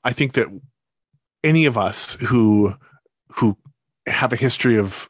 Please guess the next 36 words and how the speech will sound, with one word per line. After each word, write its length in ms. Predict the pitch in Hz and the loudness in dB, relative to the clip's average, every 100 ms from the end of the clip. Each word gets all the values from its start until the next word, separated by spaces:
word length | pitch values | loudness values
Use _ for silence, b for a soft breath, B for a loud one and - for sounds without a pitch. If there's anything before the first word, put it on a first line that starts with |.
| - | -6
of 120 | 113 | -2
addiction, 580 | 107 120 - 127 117 113 B B B B B | 0 0 0 0 0 -2 B B B B B
uh, 340 | - 95 90 92 - | -4 -2 -2 -4 -8
or 240 | - 180 | 0 0
those 260 | 151 120 110 | 2 2 2
who 120 | 113 | 0
don't, 380 | 98 90 117 - - | -2 -2 -4 -6 -8
<laughs> 560 | 147 127 156 143 127 | -6 -4 -2 -2 -4
there 180 | 131 123 | 0 0
are 40 | |
just 200 | 120 123 | 0 -2
many 200 | 127 123 | 0 0
of 100 | 120 | 0
us, 220 | 110 - - _ _ _ _ | 0 -4 -8 _ _ _ _
period, 460 | - 170 110 92 | 0 2 2 -2
who, 200 | - 120 - | -2 -2 -4
who 200 | 117 120 | -2 -2
carry 500 | 107 - 110 101 98 - _ _ _ | -2 -2 0 0 -2 -8 _ _ _
some 260 | - - 120 | -4 -2 0
degree 280 | 110 104 101 | -2 0 0
of 120 | 95 | 0
shame. 340 | - 185 107 | 0 0 0
And 100 | 104 | 0
we 80 | 101 | 0
talked 240 | 113 110 | 0 0
about 200 | 117 101 - - | 0 -2 -4 -6
shame 480 | - 120 104 98 101 - | -2 2 2 0 -2 -4
in 100 | 107 | -2
our 100 | 104 | 0
last 280 | 101 104 | -2 0
episode, 480 | 165 160 131 92 - - _ B B B B B B B _ | -2 0 -2 -4 -6 -14 _ B B B B B B B _
but 120 | 139 | -2
shame 300 | - - 156 | 0 2 2
surrounding 680 | 147 - 127 123 127 120 110 - B B B - _ _ _ | 2 0 0 0 4 4 4 -2 B B B -20 _ _ _
our 220 | - 107 107 | -2 0 0
addictive 500 | 110 - 101 95 | -2 0 -2 -2